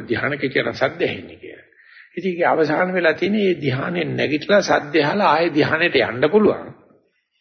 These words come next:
ඒ තරම් විකූර්ණයක් ඒ ස්වාමීන් වහන්සේ ගාව තියෙනවා. මේ සද්ද ඇහෙන වෙලාවේදී අපි හීනෙන් නැගිට සද්දයක් අහලා ඒ ගණන් ගන්න දෙයක් නැත්නම් ආයේ නිින්දට වැටෙනවා වගේ යන්න පුළුවන්. ඉතින් ඒ වගේ සමාධිය කියන්නේ ඊට වැඩිය අඩු තත්ත්වයක්. ධ්‍යාන මට්ටමක් නෙවෙයි.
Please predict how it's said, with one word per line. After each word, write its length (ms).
ඒ 140
තරම් 360
විකූර්ණයක් 680
ඒ 120
ස්වාමීන් 220
වහන්සේ 180
ගාව 180
තියෙනවා. 380
මේ 100
සද්ද 280
ඇහෙන 240
වෙලාවේදී 500
අපි 260
හීනෙන් 440
නැගිට 400
සද්දයක් 480
අහලා 260
ඒ 240
ගණන් 360
ගන්න 240
දෙයක් 180
නැත්නම් 360
ආයේ 280
නිින්දට 280
වැටෙනවා 340
වගේ 160
යන්න 200
පුළුවන්. 260
ඉතින් 220
ඒ 100
වගේ 220
සමාධිය 480
කියන්නේ 260
ඊට 120
වැඩිය 220
අඩු 220
තත්ත්වයක්. 440
ධ්‍යාන 300
මට්ටමක් 400
නෙවෙයි. 400